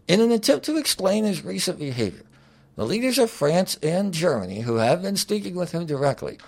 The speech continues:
are saying publicly now that during covid, he has become even more paranoid and adrift. And he's actually isolated himself with the covid sanctions to the point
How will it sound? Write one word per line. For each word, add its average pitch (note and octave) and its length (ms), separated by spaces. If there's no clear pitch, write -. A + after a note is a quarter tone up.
are A#2+ 140
saying G#3+ 400
publicly A3 480
now G#2 260
that A#2+ 600
during D4 340
covid, A#3 420
he E3+ 140
has G#3+ 240
become G#3 540
even B3+ 320
more F3+ 360
paranoid G#3+ 680
and E3 180
adrift. C3 500
And A2+ 100
he's C3 140
actually A3+ 580
isolated C#3+ 680
himself G2 640
with G3 340
the A#3 100
covid G3 360
sanctions F3 560
to A3+ 180
the A3 100
point A#3 400